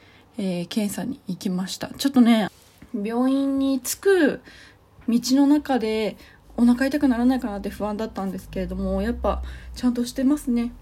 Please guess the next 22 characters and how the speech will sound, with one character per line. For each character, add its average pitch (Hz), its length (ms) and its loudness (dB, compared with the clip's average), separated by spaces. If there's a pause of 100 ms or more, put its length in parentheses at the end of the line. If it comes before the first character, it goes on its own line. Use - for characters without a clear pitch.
(240)
考 220 80 -6 (140)
え 220 60 -6
ら 226 80 -4
れ 220 100 -4
て 208 100 -6
ま 175 120 -4
す - 100 -16
ね。 185 200 -6 (840)
二 311 180 6
時 302 100 4
三 262 220 4
十 254 100 2
分 196 280 -4
に、 180 200 -4 (460)
え 196 140 -2
ー、 185 40 -2
ク 233 120 -2
リ 220 80 -2
ニ 196 120 -4
ッ - 20 -12
ク 185 100 -6
に 160 220 -8